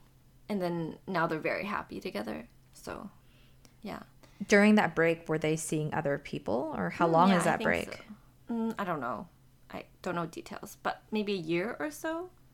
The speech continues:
Speaker 2: Yeah,
Speaker 1: Like
Speaker 2: I think that's important.
Speaker 1: Mm-hmm. Yeah.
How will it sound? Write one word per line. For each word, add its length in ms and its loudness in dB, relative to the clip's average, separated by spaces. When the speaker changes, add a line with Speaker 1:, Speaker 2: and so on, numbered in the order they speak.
Speaker 2:
Yeah, 260 6
Speaker 1:
Like 80 0
Speaker 2:
I 80 8
think 200 2
that's 180 4
important. 560 2
Speaker 1:
Mm-hmm. 540 -4
Yeah. 140 -10